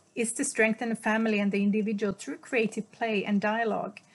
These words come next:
to experience nature in multiple ways for increased nature connection. It is also about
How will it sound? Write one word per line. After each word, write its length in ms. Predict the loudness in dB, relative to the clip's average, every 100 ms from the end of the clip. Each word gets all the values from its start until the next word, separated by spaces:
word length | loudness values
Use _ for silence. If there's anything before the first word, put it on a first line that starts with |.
| _
to 80 | -8
experience 640 | -6 -4 -2 -2 -2 -2
nature 320 | -2 -2 -2 0
in 80 |
multiple 440 | 2 0 -2 -2 0
ways 360 | 2 0 -2
for 180 | -4 -6
increased 760 | -2 -2 0 -2 -2 -2 -8 -18 -20 _ _ _ _ -2
nature 320 | 0 0 -4
connection. 540 | -2 -2 -2 -6 -10 -12 _ _ _ _ -6
It 140 | -4
is 180 | 0 2
also 680 | 4 2 2 2 4 2 -4 -14 -20 _ _ _ _ _ _ _ _ _ _ _ 0
about 680 | 4 6 6 6 0 -6